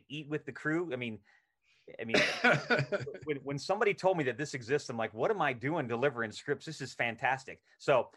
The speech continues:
Speaker 1: when I, when I, when I, I knew I was never gonna have to get a, a real job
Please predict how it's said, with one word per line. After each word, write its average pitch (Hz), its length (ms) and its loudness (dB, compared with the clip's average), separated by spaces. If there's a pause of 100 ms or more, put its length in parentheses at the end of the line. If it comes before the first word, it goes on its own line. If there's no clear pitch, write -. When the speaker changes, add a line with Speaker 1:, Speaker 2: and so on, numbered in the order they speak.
(300)
Speaker 1:
when 113 160 -2
I, 151 240 4
when 123 180 -2
I, 151 160 2 (160)
when 127 160 -2
I, 165 260 2 (480)
I 120 120 -2
knew 160 200 0
I 233 40 4
was 156 160 0
never 170 180 0
gonna 156 160 2
have 147 140 0
to 143 80 -8
get 127 180 2
a, - 160 2
a 117 80 0
real 143 260 0
job 90 420 -2